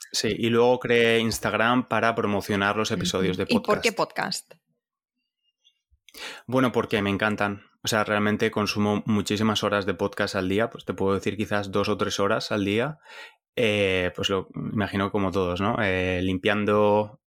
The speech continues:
Speaker 1: eh, yendo al súper, todo esto. Em, y además, como en ese momento era estudiante de francés y de italiano y es-, escuchaba podcast en italiano y en francés, también, eh, durante mucho tiempo pensé, "Pues esto es muy buena idea para ofrecer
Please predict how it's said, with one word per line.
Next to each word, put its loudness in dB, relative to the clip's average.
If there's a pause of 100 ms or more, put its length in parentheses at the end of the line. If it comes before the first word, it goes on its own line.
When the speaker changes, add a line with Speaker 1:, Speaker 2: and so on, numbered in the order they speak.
(180)
Speaker 1:
eh, -6
yendo 0
al 0
súper, 0
todo 2
esto. -2 (640)
Em, 2 (200)
y 2
además, 2 (460)
como 0
en 0
ese -2
momento 0
era 2
estudiante -2
de 0
francés -4
y 0
de 0
italiano 0
y 0
es-, -8
escuchaba 0
podcast -2
en -2
italiano 0
y 2
en -2
francés, -2 (500)
también, 0
eh, 0
durante 0
mucho -2
tiempo 0
pensé, -2
"Pues -6
esto -6
es -6
muy 2
buena 0
idea 0
para 0
ofrecer 0